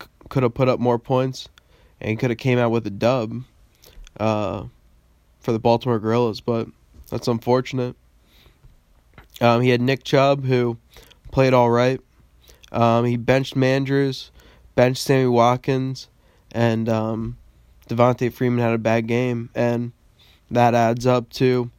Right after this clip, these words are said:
only eighty-three and a half points, which doesn't cut it. Not in this,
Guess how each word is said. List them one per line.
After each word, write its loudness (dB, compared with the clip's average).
only 0
eighty-three 0
and -2
a -2
half -2
points, -6
which -12
doesn't 0
cut 0
it. -6
Not 2
in -4
this, -4